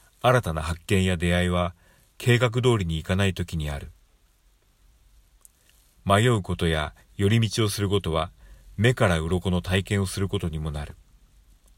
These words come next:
固定観念にとらわれないことである。期待通りにいかないことが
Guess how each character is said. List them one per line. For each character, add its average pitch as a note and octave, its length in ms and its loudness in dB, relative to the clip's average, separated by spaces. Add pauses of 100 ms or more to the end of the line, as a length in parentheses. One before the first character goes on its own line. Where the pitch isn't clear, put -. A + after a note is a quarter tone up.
(720)
固 G#2+ 140 -2
定 A#2+ 200 4
観 A2+ 200 2
念 F2 160 0
に E2 120 -4
と F#2 120 -6
ら G2 140 2
わ G2 80 2
れ G2+ 80 0
な G2+ 120 0
い E2+ 60 -2
こ - 120 -12
と - 100 -20
で D#2+ 140 -2
あ C#2+ 80 -10
る。 D#2 160 -14 (960)
期 - 120 -14
待 A#2 220 4
通 A#2+ 140 4
り F#2 100 0
に E2 80 -2
い E2+ 60 -4
か F#2 140 0
な F#2+ 80 2
い F#2 60 -2
こ F2+ 100 -6
と E2+ 120 -2
が D#2+ 240 -2